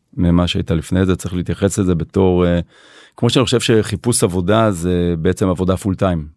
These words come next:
כמו, כאילו, להגיע, איך אתה מגיע, לאן, לאן אתה מגיע וכולי. גיוס כסף זה עוד יותר קיצוני. בסוף, ה-, כשאתה חושב על זה, קרן כמונו רואה, אם אני מסתכל רק על ישראל, בסדר?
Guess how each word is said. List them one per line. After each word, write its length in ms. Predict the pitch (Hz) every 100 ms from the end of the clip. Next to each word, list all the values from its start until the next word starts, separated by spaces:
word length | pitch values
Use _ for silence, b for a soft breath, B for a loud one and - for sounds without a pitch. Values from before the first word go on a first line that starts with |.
| _
כמו, 180 | - 95 -
כאילו, 180 | - 82
להגיע, 560 | 78 82 82 104 101 95
איך 140 | 104
אתה 100 | -
מגיע, 340 | 98 90 98 92
לאן, 240 | 98 95 92
לאן 200 | 95 95
אתה 120 | 95
מגיע 200 | 90 87
וכולי. 320 | - 92 131 131 b b b
גיוס 380 | 107 107 143 151
כסף 340 | - 135 160
זה 120 | 117 95
עוד 120 | 98
יותר 200 | 90 95
קיצוני. 360 | 92 82 87 82 b b b b -
בסוף, 520 | 95 - 135 127 - -
ה-, 440 | 95 92 90 87 85
כשאתה 160 | -
חושב 340 | 95 - 120 117
על 80 |
זה, 160 | 104 90
קרן 240 | 87 113
כמונו 500 | 113 95 95 107 98 101 b b b b
רואה, 420 | - 85 95 113 104
אם 100 | 98
אני 60 |
מסתכל 320 | 90 - 123
רק 200 | 107 104
על 60 | 117
ישראל, 480 | 98 - 87 87 110 127 _ -
בסדר? 260 | - 101